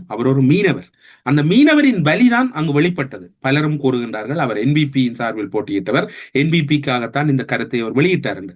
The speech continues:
அது என்பிபி ஒரு புறம் இருக்கட்டும், அவர் ஒரு ஸ்-, மீனவ சமூகத்தின் சார்பில் தங்களுடைய பாதிப்பு தொடர்பில் தான் அவர் அங்கு வெளிப்படுத்தினார். இந்த இடத்தில் ஒரு முக்கியமான கருத்தை கூற வேண்டியிருக்கின்றது. எல்லோரையும் சந்திக்கின்ற போது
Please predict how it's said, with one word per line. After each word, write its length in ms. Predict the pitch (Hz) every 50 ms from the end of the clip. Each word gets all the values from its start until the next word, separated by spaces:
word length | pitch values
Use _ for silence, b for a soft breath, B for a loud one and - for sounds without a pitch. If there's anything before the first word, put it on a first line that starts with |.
| _ -
அது 200 | 110 135 139 131 123
என்பிபி 440 | 127 147 180 185 190 175 156 160 131
ஒரு 160 | 131 151 180
புறம் 220 | 175 160 143 117 113
இருக்கட்டும், 400 | 101 - - - - - - B B B B B B
அவர் 340 | B 113 131 135 170 185 180
ஒரு 220 | - 135 131 131 135
ஸ்-, 120 | 135 - - -
மீனவ 500 | 143 175 269 339 349 339 277 226 175 151
சமூகத்தின் 640 | 143 - 165 165 180 175 165 143 135 151 135 135
சார்பில் 440 | 135 135 123 120 120 120 135 156 - B B B B B
தங்களுடைய 480 | - 196 254 320 330 320 311 302 302 254 180
பாதிப்பு 520 | 180 220 214 254 320 339 320 - - 240 175
தொடர்பில் 500 | - 151 143 143 139 127 127 113 113 -
தான் 140 | 151 160
அவர் 200 | 139 117 120 117 117
அங்கு 140 | 123 131 127
வெளிப்படுத்தினார். 680 | 139 175 185 180 156 123 123 - 104 98 98 - _ b b b b b b b _ _ _ _ _ _ _ _ -
இந்த 200 | 123 135 156 151 143
இடத்தில் 380 | 131 127 135 131 131 - 135 127
ஒரு 100 | 117 107
முக்கியமான 480 | 107 117 117 - 165 165 151 139 120 110
கருத்தை 300 | 107 113 101 104 - 113 104
கூற 200 | - 117 107 104
வேண்டியிருக்கின்றது. 580 | 101 101 95 95 95 95 92 - 98 92 92 - - B B B B B B
எல்லோரையும் 680 | 135 170 214 262 294 294 294 285 262 247 247 247 240
சந்திக்கின்ற 480 | - 190 180 190 196 180 190 175 160 151 135
போது 260 | 127 113 107 -